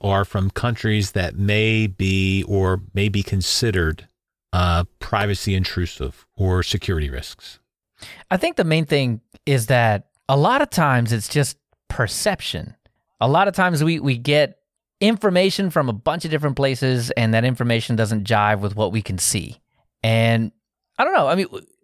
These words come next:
Speaker 2: the, the coolest thing about open source in general is that you can see it. It's out there in the open for anybody to see. And, and not that everybody goes in and dives into it and looks at every single line of code and verifies that it's legit,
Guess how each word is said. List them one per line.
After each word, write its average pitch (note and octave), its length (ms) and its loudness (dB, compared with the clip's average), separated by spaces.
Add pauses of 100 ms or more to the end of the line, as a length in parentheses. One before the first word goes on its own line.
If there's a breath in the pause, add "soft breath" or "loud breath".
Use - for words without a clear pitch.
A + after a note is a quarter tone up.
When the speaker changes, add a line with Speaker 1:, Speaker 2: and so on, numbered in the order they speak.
Speaker 2:
the, F3+ 220 -2
the F3+ 140 0
coolest D4+ 380 0
thing A3 160 0
about E3+ 380 2
open E3+ 260 0
source C#3+ 380 0
in C#3 320 0
general A#2+ 460 2
is G#2+ 260 0
that A2+ 280 0
you B2+ 280 -2
can C3 340 0
see - 260 -2
it. - 180 -6 (480)
It's B2+ 200 -2 (140)
out D3+ 320 0
there C#3 400 4
in E3+ 240 2
the C#3+ 160 2
open B2 640 0 (440)
for C3 580 2 (340)
anybody D#3+ 420 0
to B2 80 -2
see. - 320 -4
And, D#3 160 0
and F#3 260 0
not A3+ 240 0
that A3+ 220 0
everybody D#3 640 2
goes D3+ 300 2
in B2+ 420 2
and A2 540 0
dives B2 360 2
into B2 380 0
it A#2+ 180 2
and A2 160 0
looks A#2+ 200 0
at A#2+ 100 -2
every B2+ 220 -2
single C#3 260 0
line B2+ 220 0
of C3 100 -6
code A2 440 2
and G#2+ 200 0
verifies B2 600 2
that B2+ 120 0
it's C3 160 -4
legit, A#2 500 0